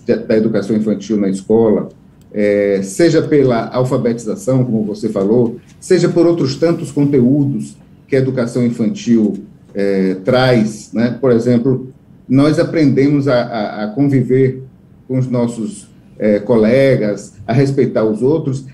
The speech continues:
desde muito pequenininhos, né? Bom, voltando então pra alfabetização, como você falou,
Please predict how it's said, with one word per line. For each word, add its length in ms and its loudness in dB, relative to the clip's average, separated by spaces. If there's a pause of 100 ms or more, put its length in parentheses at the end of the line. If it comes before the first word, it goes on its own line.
(140)
desde 280 2
muito 280 -2
pequenininhos, 960 0
né? 240 -2 (480)
Bom, 360 2 (120)
voltando 520 2
então 260 0
pra 140 0
alfabetização, 760 -2
como 200 -2
você 240 -4
falou, 400 -2